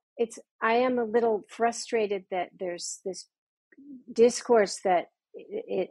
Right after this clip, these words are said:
that it's not worth doing. The only place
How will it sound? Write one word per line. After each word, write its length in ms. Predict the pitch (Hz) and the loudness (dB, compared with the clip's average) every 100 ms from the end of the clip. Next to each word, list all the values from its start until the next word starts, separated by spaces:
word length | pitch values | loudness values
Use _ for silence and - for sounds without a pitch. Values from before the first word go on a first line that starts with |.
| - | -2
that 200 | 196 190 | 2 4
it's 240 | 180 - | 2 0
not 340 | 196 190 185 175 - _ | -2 0 0 -2 -10 _
worth 480 | - 185 185 190 - | -6 2 4 4 -2
doing. 520 | - 185 185 160 156 - - - | -2 0 0 -2 -6 -16 -20 2
The 100 | 240 | 8
only 180 | 269 330 | 8 6
place 420 | - 285 254 - | 2 2 2 0